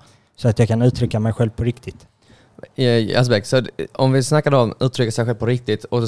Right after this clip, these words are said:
Speaker 2: du snackade innan om att du visualiserade, eh, liksom situationer som inte var fördelaktiga mot dig, eller
Speaker 1: Mm.
Speaker 2: för dig,
Speaker 1: Mm.
Speaker 2: mot Elia, Le-, Elia Elias. Var det liksom en, är det en del av din förberedelse? Så du,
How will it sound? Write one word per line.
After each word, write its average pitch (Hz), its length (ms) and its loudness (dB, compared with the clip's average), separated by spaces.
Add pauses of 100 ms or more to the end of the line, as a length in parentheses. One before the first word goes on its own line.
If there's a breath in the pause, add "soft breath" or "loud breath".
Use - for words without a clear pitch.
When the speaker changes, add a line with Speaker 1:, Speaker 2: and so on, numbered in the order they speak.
(120)
Speaker 2:
du 120 100 -6
snackade 127 340 -2
innan 127 160 4
om 110 100 2
att 107 80 -2
du 110 80 -6
visualiserade, 113 960 2 (140)
eh, 107 280 0 (180)
liksom 113 220 -4
situationer 123 560 0
som 127 120 2
inte 120 100 -2
var 110 80 4
fördelaktiga 107 680 2
mot 104 180 -4
dig, 101 260 2 (100)
eller 113 140 2
Speaker 1:
Mm. 104 80 -2
Speaker 2:
för 127 160 4
dig, 110 260 2 (260 loud breath)
Speaker 1:
Mm. - 140 -18
Speaker 2:
mot 110 140 -4
Elia, 110 320 2
Le-, 120 220 2
Elia 113 220 2
Elias. 110 460 0
Var 123 180 2
det 123 120 6 (120)
liksom 117 260 -4
en, 113 120 -2 (220 loud breath)
är 143 60 -6
det 117 40 2
en 113 140 0
del 127 260 4
av 123 320 4
din 120 160 -4
förberedelse? 110 600 0
Så 123 140 -4
du, 113 140 -2